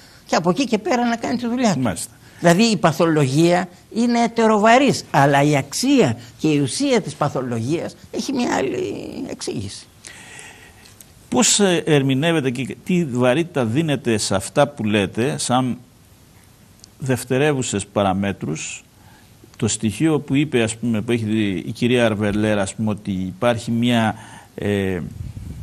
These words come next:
Speaker 2: κρίση ενοχής της ελληνικής κοινωνίας, διότι δεν έχει απελευθερώσει την πρωτεύουσά της. Αυτό προϋποθέτει βέβαια μια, μια θέση σας πάνω στην αναγκαιότητα μιας ταυτότητας. Γιατί για να λέμε ότι έχουμε πρωτεύουσα, ότι είμαστε μια συλλογικότητα με κοινά χαρακτηριστικά, πάνω να πει ότι έχουμε και μια ταυτότητα,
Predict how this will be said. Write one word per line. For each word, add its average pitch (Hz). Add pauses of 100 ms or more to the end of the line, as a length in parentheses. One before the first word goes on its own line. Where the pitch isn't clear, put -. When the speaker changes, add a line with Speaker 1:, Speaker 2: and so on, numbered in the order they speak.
(260)
Speaker 2:
κρίση 131
ενοχής 120
της -
ελληνικής 92
κοινωνίας, 107
διότι 107
δεν 139
έχει 120
απελευθερώσει 98
την 104
πρωτεύουσά 90
της. 131
Αυτό -
προϋποθέτει 113
βέβαια 110
μια, 110 (160)
μια 117
θέση 113
σας 104
πάνω 113
στην 107
αναγκαιότητα 104
μιας 95
ταυτότητας. 90 (680)
Γιατί 110
για 101
να 98
λέμε 117
ότι 110
έχουμε 113
πρωτεύουσα, 104
ότι 98
είμαστε 104
μια 107
συλλογικότητα 104
με 95
κοινά 107
χαρακτηριστικά, 107
πάνω 110
να 101
πει 110
ότι 104
έχουμε 104
και 104
μια 107
ταυτότητα, 101